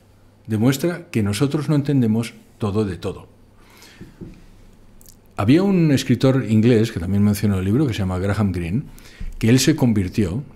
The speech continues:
el, probablemente el no-, el novelista más importante del siglo veinte británico. Y él decía, "Yo no podría creer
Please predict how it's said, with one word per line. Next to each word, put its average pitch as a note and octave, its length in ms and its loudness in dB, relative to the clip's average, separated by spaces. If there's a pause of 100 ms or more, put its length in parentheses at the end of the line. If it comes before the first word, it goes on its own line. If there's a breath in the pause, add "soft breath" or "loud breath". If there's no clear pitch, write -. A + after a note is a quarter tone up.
(120)
el, F#2 200 -8 (240)
probablemente C3+ 340 2
el A2+ 120 2
no-, G#2+ 200 -2
el G#2+ 100 0
novelista A#2 360 2
más B2+ 160 2
importante A2 480 0
del F#2+ 160 0
siglo G#2 280 -2
veinte F#2+ 500 -4
británico. F2+ 500 -8 (480 loud breath)
Y A2 60 0
él A2+ 80 4
decía, A2+ 380 2
"Yo B2 260 2
no E3+ 160 0
podría C3 460 4
creer B2 440 0